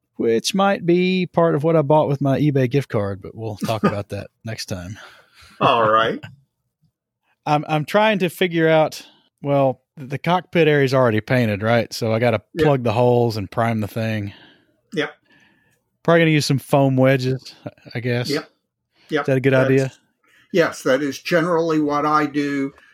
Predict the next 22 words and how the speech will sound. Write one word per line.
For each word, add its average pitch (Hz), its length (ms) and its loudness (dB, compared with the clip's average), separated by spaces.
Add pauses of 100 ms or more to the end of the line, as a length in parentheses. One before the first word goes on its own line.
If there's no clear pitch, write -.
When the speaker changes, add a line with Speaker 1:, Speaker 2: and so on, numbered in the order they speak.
(160)
Speaker 2:
There's 190 200 0
some 240 240 2
people 208 280 -2
who'll 151 200 -2
stuff, - 640 -6
uh, 123 460 -4 (200)
tissue 165 460 -4
pa-, 156 280 -6
toilet 165 440 -2
tissue 156 400 -6
in 151 100 -4
there 151 220 -2
or 113 80 -6
tissue 151 420 -10
paper. 139 480 -4 (580)
My 175 280 0
preferred, 156 720 0 (240)
uh, 123 420 -4 (580)
uh, - 340 -10 (200)
way 147 400 2
to, 143 540 -4
to, 131 640 -6